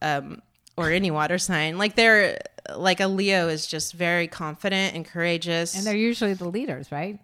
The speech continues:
Speaker 1: Yeah,
Speaker 2: Well,
Speaker 1: they're
Speaker 2: most
Speaker 1: a,
Speaker 2: of the
Speaker 1: they're a good
Speaker 2: presidents,
Speaker 1: leader. I mean,
Speaker 2: yeah.
Speaker 1: all the fires are leaders, you know,
Speaker 2: Mm-hmm.
Speaker 1: but yeah, they are a great leader, and they're ruled by the sun. So it's, like, that radiant, like, confident energy.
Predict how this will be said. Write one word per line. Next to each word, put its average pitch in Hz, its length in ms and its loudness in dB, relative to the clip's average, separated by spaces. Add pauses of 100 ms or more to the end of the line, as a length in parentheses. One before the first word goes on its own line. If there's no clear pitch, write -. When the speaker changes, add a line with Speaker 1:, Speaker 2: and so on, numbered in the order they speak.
(140)
Speaker 1:
Yeah, 277 180 4
Speaker 2:
Well, 170 80 2
Speaker 1:
they're 180 300 4
Speaker 2:
most 196 200 4
Speaker 1:
a, - 40 -2
Speaker 2:
of 185 40 -2
the 185 60 -4
Speaker 1:
they're 233 140 8
a - 40 8
good 233 60 4
Speaker 2:
presidents, 247 240 2
Speaker 1:
leader. 220 220 4
I 214 80 6
mean, 240 160 4
Speaker 2:
yeah. 240 80 4
Speaker 1:
all 254 60 2
the 254 80 0
fires 170 480 2
are 165 220 -4
leaders, 156 680 -6
you 185 140 -10
know, 156 200 -4
Speaker 2:
Mm-hmm. - 80 -4
Speaker 1:
but 175 180 -2
yeah, 156 300 4
they 180 180 2
are 190 120 4
a 165 40 0
great 165 240 -4
leader, 175 460 -2 (440)
and 226 160 2
they're 233 80 6
ruled 233 220 2
by 190 120 2
the 165 100 -4
sun. 156 500 -12
So 156 600 -2
it's, - 300 -8
like, 156 460 -4 (400)
that 156 400 -4
radiant, 165 640 -10
like, 139 320 -14 (120)
confident 147 760 -8 (1000)
energy. 147 540 -14